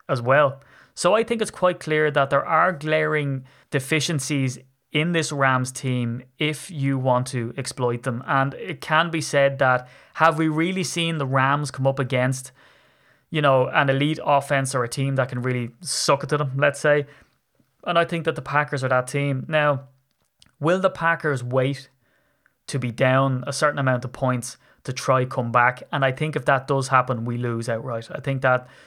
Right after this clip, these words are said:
you know, Sean McVay as head coach, um, he's too aggressive, too creative.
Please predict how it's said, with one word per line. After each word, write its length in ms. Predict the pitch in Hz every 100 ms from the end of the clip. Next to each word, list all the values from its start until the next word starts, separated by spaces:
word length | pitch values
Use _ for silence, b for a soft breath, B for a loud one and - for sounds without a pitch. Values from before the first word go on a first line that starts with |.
| B
you 80 | 151
know, 120 | 131
Sean 280 | - 143 143
McVay 560 | 139 131 147 135 135
as 140 | 127 120
head 220 | 127 127
coach, 440 | - 143 147 - b b b 151
um, 200 | 127 123
he's 120 | 117
too 200 | - 160
aggressive, 500 | 135 135 139 139 127
too 200 | - 156
creative. 680 | - 135 123 123 127 117